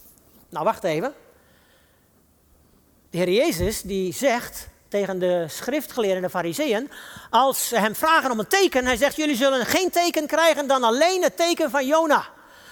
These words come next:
Want zoals Jona drie dagen en nachten in de vis zat, zo zal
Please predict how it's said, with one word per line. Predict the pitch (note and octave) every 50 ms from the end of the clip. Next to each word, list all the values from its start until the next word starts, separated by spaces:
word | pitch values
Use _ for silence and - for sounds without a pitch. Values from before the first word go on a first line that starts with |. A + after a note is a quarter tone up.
| - - -
Want | F#3 C#4 F#4 F4+ -
zoals | - C#4 A3 D#3+
Jona | B3 F4 F4+ F#4+ F4 D#4 A#3+
drie | C4 D#4+ F#4 F#4
dagen | F4+ E4 D#4+ D#4+ D#4+ D4+ C#4+ C#4+
en | C4+ C4
nachten | C#4 C#4+ - - C#4 B3
in | A#3
de | G#3+ G3+
vis | - - D#4 D#4 -
zat, | - C#4+ C#4 C#4 -
zo | - - - - C#4 D4+ D#4+ F4 F4 D4
zal | A3+ C4+ C4+ B3+ C4 B3 A#3+ A3+ F#3+